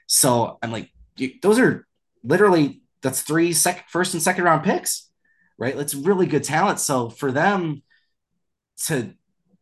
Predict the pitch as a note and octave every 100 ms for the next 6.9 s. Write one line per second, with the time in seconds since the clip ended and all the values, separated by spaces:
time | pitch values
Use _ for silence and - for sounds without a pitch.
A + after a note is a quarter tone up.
0 | _ - G3 G3+ D#3 - F3 C#3 - D3
1 | F3+ A#2 A2+ A#2 - - E3+ F#3 F#3+ -
2 | B2+ A2 F#2+ F2 _ _ _ _ A#2+ D3+
3 | D#3 D3+ B2 C3+ C3+ G2+ G#2 A#2 G#2+ E2+
4 | - _ _ - A2+ G#2+ F#2+ G2+ E2+ F#2+
5 | C#3+ D#3+ - - B2+ - - _ _ _
6 | - - C3 E3+ G#3 F#3+ F3+ E3 B2+